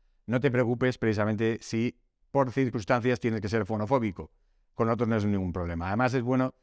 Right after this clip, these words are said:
en cierta medida, en la medida que se pueda, tomarse las cosas un poco con humor. El problema que tienes si estás en ese círculo diabólico de endeudamiento es un problema que lo que tienes que hacer es quitártelo de en medio. ¿Cómo te lo quitas de en medio?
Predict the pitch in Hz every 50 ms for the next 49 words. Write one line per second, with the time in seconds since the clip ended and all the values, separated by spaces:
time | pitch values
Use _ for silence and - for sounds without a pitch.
0 | _ _ _ _ _ - 127 131 123 113 - 139 156 165 156 127 143 135 135 139
1 | 135 131 117 110 107 110 117 131 131 131 123 127 113 113 120 123 120 - 123 110
2 | 113 117 - 123 113 107 - 117 101 104 104 101 101 104 98 98 85 98 92 90
3 | 85 82 80 78 - _ _ _ _ _ _ _ _ _ - _ _ - _ _
4 | _ _ _ - 135 135 123 101 131 127 131 139 151 156 165 156 - 147 123 110
5 | 139 147 147 139 123 117 - - - - 110 - - 117 113 107 - 131 123 -
6 | 127 123 117 120 117 - 127 120 110 110 120 113 113 113 110 107 104 101 98 92
7 | - _ _ - 127 110 113 117 110 101 113 120 117 110 98 104 104 101 101 104
8 | 104 98 98 95 110 117 123 120 127 135 131 - _ _ _ _ _ - 143 113
9 | 139 147 127 127 127 127 127 131 135 123 113 104 98 98 104 120 123 110 123 117
10 | - 123 120 123 - - _ _ _ _ _ - 120 117 104 135 131 127 127 -
11 | 120 113 104 98 92 92 90 87 87 85 82 - _ - 151 160 175 180 175 170
12 | 151 135 127 143 135 131 104 117 110 113 117 104 95 85 80